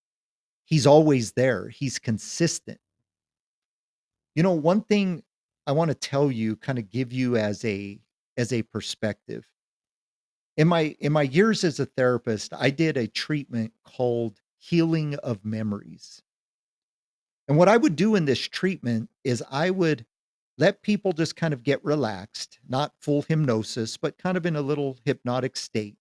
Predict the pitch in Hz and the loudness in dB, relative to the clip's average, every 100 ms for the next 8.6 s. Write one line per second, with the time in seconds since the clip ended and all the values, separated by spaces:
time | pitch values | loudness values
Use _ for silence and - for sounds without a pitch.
0 | - 104 107 - - 143 147 131 143 143 | -14 -12 -12 -10 -4 -2 0 -2 -2 -2
1 | 135 - 98 98 - 113 113 _ _ _ | -4 -8 -12 -12 -14 -18 -18 _ _ _
2 | _ _ _ _ _ 135 127 139 127 - | _ _ _ _ _ -2 0 2 0 0
3 | 175 180 - 165 135 123 135 - - - | 0 0 0 0 0 0 -2 -4 -10 -10
4 | 110 101 - - 139 131 110 90 - - | -8 -8 -10 -6 -4 -2 -4 -8 -14 -16
5 | 107 - 95 98 - 110 _ _ _ _ | -14 -10 -10 -10 -14 -20 _ _ _ _
6 | _ _ _ _ _ _ _ _ _ - | _ _ _ _ _ _ _ _ _ -2
7 | 127 123 123 123 123 139 120 98 117 147 | 0 2 0 2 0 0 -2 -2 -4 -2
8 | 151 160 147 147 135 170 | 4 4 4 -2 -2 -6